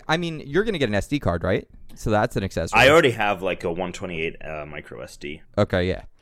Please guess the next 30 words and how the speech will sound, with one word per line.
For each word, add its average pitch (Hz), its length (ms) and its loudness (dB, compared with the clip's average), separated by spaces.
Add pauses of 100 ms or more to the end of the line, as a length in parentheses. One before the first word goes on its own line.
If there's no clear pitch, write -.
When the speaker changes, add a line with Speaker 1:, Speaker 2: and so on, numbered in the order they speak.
(180)
Speaker 2:
Yeah. - 100 -20
Speaker 1:
So 127 100 0
that's 127 180 6
what 127 160 6
I'm, 110 340 2
I'm 113 140 -4
getting 123 200 0
one 120 100 0
of 113 60 2
those, 101 380 0
uh, 92 380 2
and 98 80 -2
I'm 95 140 -2
gonna 101 140 -2
get 92 360 2
a, 92 360 2 (360)
uh, 90 240 0
it's 95 100 -2
forty 143 220 4
dollars 131 320 2
on 131 80 -2
Amazon. 120 540 0
It's - 320 -6
a 95 240 2
twenty 120 200 -4
thousand 110 300 0
milliamp 107 380 -2
hours 107 420 2
battery 104 320 2
charger, 120 480 0